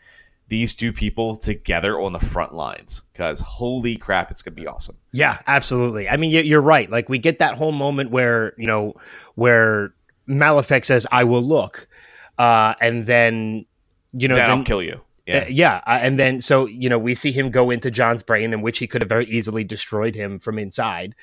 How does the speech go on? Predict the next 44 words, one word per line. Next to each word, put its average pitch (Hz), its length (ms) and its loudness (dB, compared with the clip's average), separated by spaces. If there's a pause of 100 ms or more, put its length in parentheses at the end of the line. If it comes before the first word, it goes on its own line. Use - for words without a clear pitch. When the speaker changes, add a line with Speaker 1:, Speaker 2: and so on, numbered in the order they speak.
(180)
Speaker 2:
as 113 220 -2
John, 104 480 2 (100)
you 120 120 -8
know, 104 240 -6 (120)
made 123 340 0
mention 110 480 -6
to, 101 520 -8
to - 100 -12
Marin 113 460 0 (280)
that 117 120 -2
that 120 160 0
was 110 100 -8
a 113 40 -14
possibility 113 640 -2
and 98 80 -10
that 101 80 -8
was 98 140 -12
a - 20 -12
fear 165 280 -2
of 117 100 -4
his. 95 240 -6 (480)
And 135 180 4
then 139 400 0
it's 135 160 0
a 123 80 -2
very 113 420 2
quick 151 300 0
moment. 123 420 -2
And 120 140 -2
then 117 160 0
when 117 160 0
he 113 60 -4
finally 123 340 -2
comes 117 260 -4
out 120 220 4
of 117 80 0
it 113 140 -4
and 113 100 -6
he 107 60 -6
just 110 220 -4
says, 113 280 0
"I 104 140 -2
saw 107 260 -2
everything," 123 600 -2